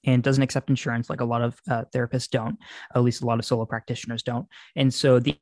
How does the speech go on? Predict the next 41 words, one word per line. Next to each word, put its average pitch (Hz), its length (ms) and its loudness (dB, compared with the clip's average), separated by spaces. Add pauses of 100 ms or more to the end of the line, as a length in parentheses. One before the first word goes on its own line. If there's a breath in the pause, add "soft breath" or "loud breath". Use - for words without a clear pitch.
average 180 280 0
person 127 440 0
wouldn't 131 300 2
really 131 240 2
be 120 80 -2
able 117 160 -2
to 117 60 -6
afford 151 340 -2
that 208 120 0
because 151 200 2
it's 123 80 0
not 135 100 4
something 123 220 2
that - 80 -4
you 123 60 -2
go 120 120 0
to 120 160 -4
once. - 300 -10
It's 123 80 -4
something 127 160 6
that 123 100 2
you 127 100 0
go 120 160 2
to, - 180 -2
you 117 140 0 (200 soft breath)
know, 127 80 0
maybe 127 240 6
weekly 117 420 0
for, 113 240 -4
like, 110 180 -8
ten 120 220 -2
weeks - 320 -8
or 117 140 -2
maybe 117 240 0
twice - 300 -4
a 120 40 -4
week, 110 160 -6
depending 117 320 -2
on 110 240 -6
your 123 140 -4
needs. 151 400 -6